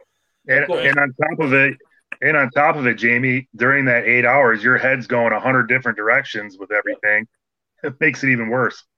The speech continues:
Speaker 2: Well, this was at the same time, you know, we had posted up, "Hey, we're closed down," and did that post.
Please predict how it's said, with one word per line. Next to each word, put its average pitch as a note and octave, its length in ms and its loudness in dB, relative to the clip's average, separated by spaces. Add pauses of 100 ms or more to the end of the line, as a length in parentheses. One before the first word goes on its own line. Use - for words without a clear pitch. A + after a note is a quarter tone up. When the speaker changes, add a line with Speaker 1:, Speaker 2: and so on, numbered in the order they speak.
Speaker 2:
Well, D3 120 -10
this F#3 160 -8
was F3 140 -14
at E3+ 80 -16
the D3+ 80 -20
same D#3 300 -12
time, D#3+ 480 -14
you C#3+ 100 -18
know, C3 140 -6
we C3 140 -14
had C3 120 -20
posted C#3+ 340 -12
up, C#3 160 -6
"Hey, C#3+ 200 -12
we're B2+ 120 -20
closed C3+ 320 -10
down," D3+ 400 -8 (720)
and B2 160 -10
did C3+ 140 -10
that D3 260 -8
post. B2+ 320 -6